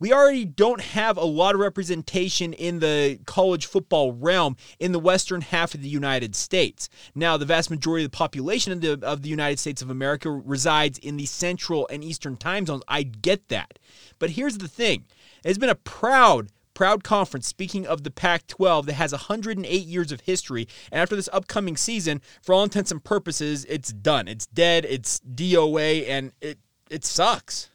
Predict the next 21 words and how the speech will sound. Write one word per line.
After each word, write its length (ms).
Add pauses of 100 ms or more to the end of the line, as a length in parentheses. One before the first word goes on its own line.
(1300)
I, 200
I, 100 (400)
I 100
don't 120
know 60
any 140
other 140
which 180
way 140
to 60
say 260
this 300
because 400 (260)
it, 180
it 140
just, 280 (280)
it 160
hurts 520
the 220
overall 840
regional 680